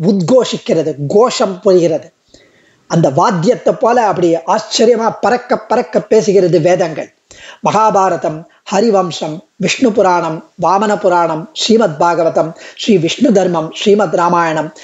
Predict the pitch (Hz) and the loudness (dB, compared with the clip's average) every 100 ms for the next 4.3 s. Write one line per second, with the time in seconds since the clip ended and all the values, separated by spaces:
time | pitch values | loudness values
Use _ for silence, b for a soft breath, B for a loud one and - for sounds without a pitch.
0 | B B 175 208 226 214 208 - 233 220 | B B 2 4 2 2 0 0 0 2
1 | 180 185 - 180 196 196 170 170 160 - | -2 -4 -2 -2 0 0 0 0 -2 -2
2 | 170 165 156 139 - - 160 156 170 185 | -2 2 0 -2 -8 -6 -2 2 2 0
3 | 175 170 165 185 202 - 180 160 147 160 | 0 -2 0 0 2 2 0 2 0 0
4 | 147 131 - | -2 -6 -12